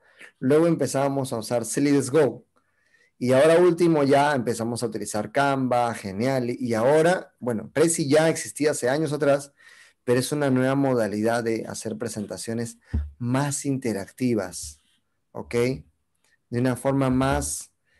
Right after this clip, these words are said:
eh, que cause mejor impresión, donde tú estés dentro de la presentación,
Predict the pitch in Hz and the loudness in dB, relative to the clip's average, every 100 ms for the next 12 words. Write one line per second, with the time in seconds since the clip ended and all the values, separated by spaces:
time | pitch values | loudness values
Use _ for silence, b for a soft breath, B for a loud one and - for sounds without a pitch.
0 | _ _ - 107 104 101 98 101 - _ | _ _ -6 -2 -2 -2 -6 -10 -14 _
1 | _ _ _ _ _ _ _ _ 120 113 | _ _ _ _ _ _ _ _ -6 0
2 | 143 139 143 131 107 110 135 135 113 104 | 0 0 0 0 -2 0 0 2 -2 -4
3 | - 143 127 113 107 139 139 143 123 147 | -2 0 0 -4 -4 -6 -2 -2 2 2
4 | 185 143 113 101 92 98 101 95 90 98 | 2 0 0 -2 -6 -10 -12 -12 -14 -18